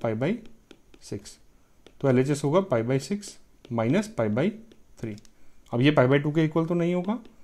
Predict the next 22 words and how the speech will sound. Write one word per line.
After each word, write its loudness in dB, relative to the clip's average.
तो 0
one 4
by 6
two 2
आपका 2
आंसर -2
रिजेक्ट -2
हो 2
जाएगा, 0
तो 0
आंसर 2
सिर्फ -4
एक 0
ही 4
आएगा, 4
x -6
equals -6
to 2
zero। -4
तो 0
ऑप्शन 2
आपका 0